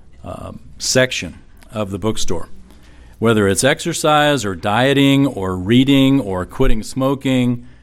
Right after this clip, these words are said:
we are convinced we can make ourselves better if we just give it the old college try. U S News and World Report says that three out of four Americans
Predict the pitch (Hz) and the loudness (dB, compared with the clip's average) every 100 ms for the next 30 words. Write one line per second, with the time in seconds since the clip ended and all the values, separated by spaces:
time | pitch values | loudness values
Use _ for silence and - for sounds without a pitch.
0 | - 110 107 127 131 131 - 104 107 104 | -20 -10 -2 0 2 0 0 2 2 2
1 | 101 92 - 98 90 131 131 - - 113 | 0 -6 -6 -6 0 2 2 -2 -4 -2
2 | 120 110 113 110 110 - 113 95 - 110 | 2 2 2 2 0 0 -2 -2 2 2
3 | 139 - - - - - - 98 104 92 | 2 -2 -12 -20 -20 -20 -16 -10 -10 -4
4 | 113 117 120 - - 113 110 110 104 101 | 0 2 2 0 0 0 0 0 2 4
5 | 104 101 - 95 98 90 - - 120 92 | 2 0 -2 2 2 0 -4 0 2 2
6 | - - - - - - - - - - | -4 -16 -20 -20 -20 -20 -20 -20 -20 -20
7 | - - - - - 131 156 147 160 156 | -20 -20 -20 -18 0 4 4 4 2 4
8 | 127 127 139 127 113 160 156 131 - 139 | 4 4 2 0 -2 2 2 2 0 2
9 | 123 110 107 - 135 147 151 113 123 107 | 2 0 -8 -6 -2 0 0 0 0 0
10 | - - 175 147 117 117 110 120 160 139 | -6 0 2 4 4 2 4 4 6 4
11 | 113 98 120 156 - | 0 -2 -2 -2 -6